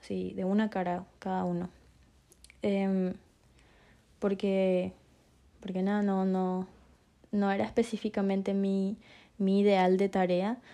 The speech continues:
pero sí lo hacía y es súper importante. Y también se los recomiendo que lo hagan si pueden. Van a ver cómo es que, eh, dejan más espacio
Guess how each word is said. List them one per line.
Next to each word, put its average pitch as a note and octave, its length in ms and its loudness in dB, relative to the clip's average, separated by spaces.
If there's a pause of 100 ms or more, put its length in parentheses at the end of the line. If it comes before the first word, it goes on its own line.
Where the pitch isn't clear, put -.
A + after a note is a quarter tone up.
pero G3 180 2
sí G3+ 160 0
lo G#3 120 4
hacía G#3 580 0
y G3 100 0
es F#3+ 100 -4
súper G3 280 -6
importante. F#3+ 720 -4 (140)
Y G#3+ 80 -2
también G#3 340 4
se A3+ 120 0
los A3+ 160 2
recomiendo G3+ 500 -2
que G3+ 80 -4
lo F#3+ 160 0
hagan F#3 260 0
si G3+ 160 -4
pueden. F#3+ 480 -2 (420)
Van G3 160 2
a G#3+ 100 4
ver G#3+ 200 4
cómo G#3+ 340 0
es G3+ 120 -8 (280)
que, G3+ 400 -2 (220)
eh, - 80 -18 (380)
dejan A3 440 2
más A3+ 160 2
espacio A3+ 720 0